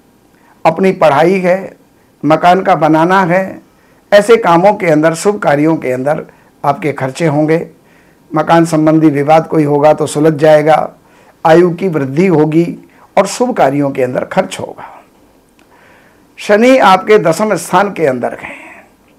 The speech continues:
अगर बहुत टाइम से आपका कोई कार्य अटका हुआ है, जैसे सरकारी नौकरी है,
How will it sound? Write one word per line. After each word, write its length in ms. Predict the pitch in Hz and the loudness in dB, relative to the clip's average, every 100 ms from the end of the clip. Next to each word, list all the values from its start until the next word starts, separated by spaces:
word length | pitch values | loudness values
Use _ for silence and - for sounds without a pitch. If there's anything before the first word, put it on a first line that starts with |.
| _ _ _ _ _ _ _ - | _ _ _ _ _ _ _ -4
अगर 280 | 202 233 170 | 0 2 2
बहुत 380 | 156 170 240 - | 2 2 2 2
टाइम 220 | 202 240 | 2 2
से 220 | 233 143 - - _ _ _ _ _ _ _ _ - | -2 -4 -4 -10 _ _ _ _ _ _ _ _ -2
आपका 380 | 185 - - 208 | -2 0 2 2
कोई 240 | 202 202 190 | 4 0 0
कार्य 360 | 185 175 196 | 2 4 4
अटका 380 | - 165 170 180 | 2 -2 0 2
हुआ 300 | 170 151 143 143 | 2 2 2 0
है, 200 | - - - _ _ _ _ _ _ - | -4 -12 -18 _ _ _ _ _ _ -8
जैसे 600 | 160 170 170 160 135 - _ _ _ | 2 2 4 2 0 -6 _ _ _
सरकारी 480 | - 160 160 165 165 | -4 -2 2 4 4
नौकरी 400 | 151 147 165 165 | 4 2 2 2
है, 180 | 147 139 | 4 2